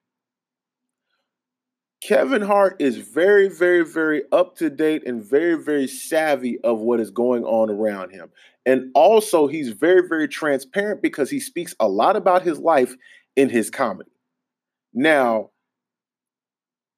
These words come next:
it's ironic that Kevin has said what he said in reference to his son. 'Cause if you really sit and think about it,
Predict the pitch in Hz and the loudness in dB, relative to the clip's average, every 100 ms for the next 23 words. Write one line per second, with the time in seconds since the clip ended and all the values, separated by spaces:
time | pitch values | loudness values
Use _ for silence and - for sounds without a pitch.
0 | _ - 147 - - 160 226 214 233 262 | _ -4 -4 -6 -2 2 2 2 4 4
1 | 269 214 185 - 160 - - 185 180 156 | 4 2 0 -2 -4 -2 2 2 2 -6
2 | 131 - 160 165 123 139 135 110 95 - | -8 -8 -4 -4 -2 -4 -6 -10 -14 -4
3 | 202 226 147 135 135 _ _ _ _ _ | -2 2 2 2 -2 _ _ _ _ _
4 | - 165 151 113 120 120 139 113 - 165 | -4 -2 0 2 2 2 -6 -8 -6 -4
5 | 151 165 170 - 302 254 - _ _ _ | -2 -4 -6 -2 0 0 -4 _ _ _
6 | _ _ _ _ _ _ _ 160 123 123 | _ _ _ _ _ _ _ -2 -2 -2
7 | 302 247 214 180 180 185 139 226 285 196 | -4 4 4 4 4 0 2 -4 -2 2
8 | 151 131 120 120 123 | 4 4 4 2 -4